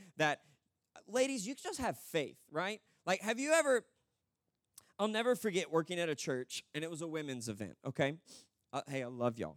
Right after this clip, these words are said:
Y'all are incredible. I'm just sharing my heart, walking through some trauma. And, and we had built this, this wooden wall for pictures, like a photo wall. And the guy who built it, awesome.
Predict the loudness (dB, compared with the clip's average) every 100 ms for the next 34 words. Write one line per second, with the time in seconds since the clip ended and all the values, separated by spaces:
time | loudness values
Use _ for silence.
0 | -12 -6 -4 -4 4 6 6 2 -12 _
1 | _ _ -6 -6 -6 _ -10 -4 -2 0
2 | 0 2 2 0 -6 -4 -4 -6 -6 -6
3 | -6 -6 -6 -8 -16 -18 -18 -18 2 6
4 | 6 6 0 _ _ _ _ _ _ _
5 | _ _ _ _ _ _ _ _ _ 4
6 | 8 6 6 8 10 10 6 6 4 -4
7 | 2 4 4 6 8 8 8 8 8 8
8 | 6 4 4 6 4 2 -2 -2 -2 0
9 | 6 8 8 6 2 -2 -6 _ _ _
10 | _ -2 2 2 4 6 6 4 6 6
11 | 6 4 0 _ _ _ 2 4 6 4
12 | 0 -4